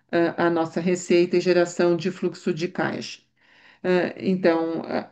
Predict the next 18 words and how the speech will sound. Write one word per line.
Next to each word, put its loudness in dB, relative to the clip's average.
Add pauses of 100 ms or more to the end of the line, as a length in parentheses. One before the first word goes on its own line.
agora 4
a 2
parceria 4
com 6
o -2 (260)
PicPay 2
é 4
um 2
pouco 4
diferente, 4 (300)
eh, 4 (340)
a, 0
a -2
parceria 2
mais 2
comercial. 2 (1000)
A 2
ideia 4